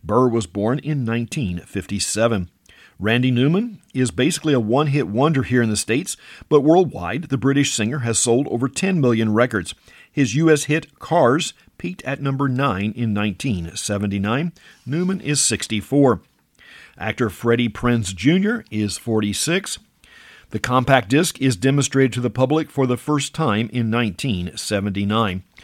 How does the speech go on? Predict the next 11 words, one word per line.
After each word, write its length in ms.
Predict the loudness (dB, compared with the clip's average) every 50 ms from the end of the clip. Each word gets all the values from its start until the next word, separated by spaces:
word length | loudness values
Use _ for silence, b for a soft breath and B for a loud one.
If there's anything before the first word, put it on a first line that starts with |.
| B B B B B B B
YouTuber 480 | -4 -4 -2 0 0 0 0 0 0 0
Daniel 340 | 0 0 0 2 0 0 -2
Keem 380 | -4 -4 -2 -2 -2 -2 -2 -2
is 220 | -2 -2 -2 -2
forty 400 | -4 -2 2 4 4 4 2 0
today. 420 | -2 -2 0 0 0 0 -2 -4 B B B B B
His 260 | B -4 -4 -2 2
YouTube 460 | 4 4 4 4 2 2 2 2 2 2
channel, 420 | -2 -4 -2 -2 -2 -2 -4 -4 b b b b
Drama 400 | b -4 0 2 2 2 2 2
Alert, 480 | 0 0 0 0 2 2 0 0 -2 -6